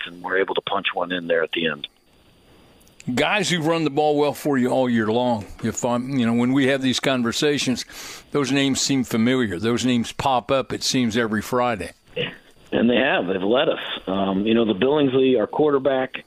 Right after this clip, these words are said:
Speaker 1: uh, we haven't had to run, didn't run him as much during the year, just, you know, didn't need it. And, you know, during this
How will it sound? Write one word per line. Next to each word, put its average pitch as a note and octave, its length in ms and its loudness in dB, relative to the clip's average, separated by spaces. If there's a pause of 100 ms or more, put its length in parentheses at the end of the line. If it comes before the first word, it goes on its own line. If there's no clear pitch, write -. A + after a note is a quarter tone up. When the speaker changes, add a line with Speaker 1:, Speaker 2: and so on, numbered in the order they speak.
(500)
Speaker 1:
uh, G2 340 0
we - 80 0
haven't G3 220 2
had D3+ 200 4
to C#3 80 4
run, B2+ 280 2
didn't D#3 240 2
run B2+ 160 4
him B2 340 2
as A2+ 160 0
much B2+ 200 2 (160)
during B2 160 2
the A2+ 80 2
year, B2 240 4
just, B2 260 -4 (540)
you G#2+ 80 2
know, A2 220 4 (180)
didn't A#2 280 4
need A#2+ 200 4
it. D3 120 0
And, G2+ 220 0
you G#2+ 100 2
know, F#2 160 2
during A2+ 440 2
this A#2 120 2